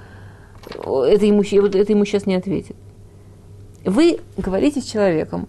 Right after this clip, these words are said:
жизненный опыт и ступень развития которого намного-намного ниже вашей. Вы можете, ваш опыт ему щас не поможет. Он щас находится в такой точке, что он не готов его воспринимать.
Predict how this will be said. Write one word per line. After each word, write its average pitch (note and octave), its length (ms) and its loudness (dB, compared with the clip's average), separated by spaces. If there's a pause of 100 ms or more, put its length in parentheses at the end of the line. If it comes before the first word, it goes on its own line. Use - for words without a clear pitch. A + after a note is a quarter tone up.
жизненный G3+ 520 0
опыт - 360 0 (720)
и F3+ 300 -2
ступень G3 380 0
развития F#3 440 -2
которого G3+ 500 0 (580)
намного-намного G3 1200 4
ниже B3 460 2 (240)
вашей. - 440 -2 (1200)
Вы A3 140 0
можете, B3+ 500 0 (640)
ваш A3+ 280 0
опыт C#4+ 240 0
ему G#3 160 0
щас G#3 180 -10
не G#3 80 0
поможет. G#3 440 -2 (720)
Он G3 120 0
щас G#3+ 160 -4
находится A3 280 0
в G3 40 -10
такой G#3+ 220 2
точке, D4+ 280 -2
что G3+ 160 0
он G3+ 40 4
не G3 80 2
готов G3+ 220 2
его G#3+ 120 2
воспринимать. A3+ 580 -4